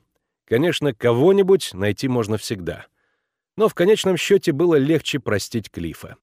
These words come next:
Рик платил ему номинальный оклад за то, что тот его возил, помогал по мелочам и всегда был под рукой, когда надо. Оклад, к которому по задумке прибавлялись каскадёрские приработки.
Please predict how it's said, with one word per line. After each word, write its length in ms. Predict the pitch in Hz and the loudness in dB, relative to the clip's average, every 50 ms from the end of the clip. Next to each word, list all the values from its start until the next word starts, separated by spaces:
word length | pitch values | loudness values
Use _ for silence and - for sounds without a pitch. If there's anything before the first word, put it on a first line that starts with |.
| _ _ _ _ _ _ _ _ _ _ _ _ _ | _ _ _ _ _ _ _ _ _ _ _ _ _
Рик 220 | - 208 233 - _ | -6 -4 -4 -4 _
платил 320 | - 185 175 - 196 196 | -2 -2 0 2 2 2
ему 140 | 185 175 170 | 2 2 2
номинальный 460 | 160 147 143 143 147 143 143 139 135 | 2 2 2 2 2 2 2 2 2
оклад 280 | 127 - 147 156 147 123 | 0 0 0 0 0 2
за 140 | 104 120 113 | 0 -2 0
то, 120 | - 160 | 0 -4
что 200 | - - 127 107 | -4 -4 -6 -6
тот 160 | - 120 - | -4 -6 -4
его 160 | 104 95 92 | -4 -4 -2
возил, 420 | 82 85 92 95 101 160 202 190 160 | -2 -2 -2 -2 -2 -2 -2 -2 -2
помогал 400 | - 110 98 95 107 127 123 101 | -4 -4 -4 -2 0 0 -2 -2
по 80 | - | -2
мелочам 580 | 92 90 87 90 101 - - 190 185 180 165 - _ _ | -6 -4 -4 -4 -4 -4 -2 -2 -2 -2 -2 -6 _ _
и 120 | 165 180 | -8 -8
всегда 400 | - - - 139 139 151 190 185 | -8 -8 -10 -8 -6 -6 -6 -4
был 160 | 170 165 151 | -4 -4 -4
под 160 | - 139 107 | -4 -4 -2
рукой, 280 | 104 98 - - 135 127 | -2 -4 -2 -2 -4 -4
когда 300 | - - 95 87 92 87 | -2 -6 -6 -4 -6 -6
надо. 340 | 90 85 69 - - - - _ _ _ _ _ _ _ _ _ _ _ _ _ _ _ _ | -6 -8 -10 -12 -16 -18 -20 _ _ _ _ _ _ _ _ _ _ _ _ _ _ _ _
Оклад, 520 | - 107 - - 190 220 220 - - - - | -6 -6 -2 0 2 2 2 0 -4 -12 -8
к 40 | - | -6
которому 400 | 110 107 - 123 117 117 117 101 | -6 -2 -2 -2 0 0 -2 -2
по 120 | - 113 | -4 -4
задумке 640 | 107 95 107 92 101 135 190 196 196 - - 185 - | -4 -2 -4 -4 -2 -2 -2 -2 -4 -6 -8 -10 -8
прибавлялись 640 | - 123 95 95 85 82 113 147 160 156 147 - | -8 -6 -4 -4 -4 -2 -2 -2 -2 -4 -6 -6
каскадёрские 800 | - - 135 - - 107 90 76 87 123 131 - - - 120 117 | -6 -6 -6 -4 -4 -6 -4 -2 -4 -4 -4 -4 -8 -8 -6 -6
приработки. 680 | 104 - 98 98 92 85 73 - 65 - _ - - - | -6 -6 -4 -4 -4 -4 -6 -8 -10 -12 _ -20 -20 -20